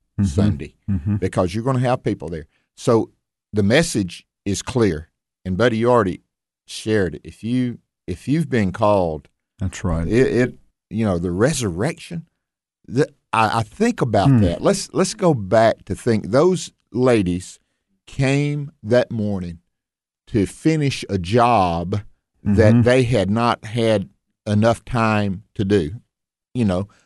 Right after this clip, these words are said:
Speaker 2: and that is prepare the body, uh, for burial. It was a rushed up job, and they wanted to complete it. They had to wait for the Sabbath. It was over. They come that Sunday morning,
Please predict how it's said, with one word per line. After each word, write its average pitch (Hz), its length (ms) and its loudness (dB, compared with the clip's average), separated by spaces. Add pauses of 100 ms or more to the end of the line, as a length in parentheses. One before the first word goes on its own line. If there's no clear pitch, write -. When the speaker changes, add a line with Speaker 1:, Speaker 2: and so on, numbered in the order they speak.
(180)
Speaker 2:
and 104 160 0
that 107 140 2
is 110 140 -2
prepare 107 460 2
the 113 120 0
body, 165 440 0 (180)
uh, 92 280 -4
for 120 200 0
burial. 127 500 -2
It 107 120 0
was 92 160 -8
a 85 80 -4
rushed 110 420 0
up 127 160 0
job, 131 500 2 (260)
and 95 180 0
they 117 140 4
wanted 113 340 0
to 98 60 -14
complete 104 420 0
it. - 100 -4
They 95 120 0
had 123 280 2
to 107 80 2
wait 117 420 2
for - 140 -14
the 85 140 -4
Sabbath. 113 580 -2
It 92 140 -6
was 85 180 -8
over. 123 240 0
They 107 160 -2
come 113 240 -8
that - 160 -6
Sunday 104 300 -6
morning, 104 420 -8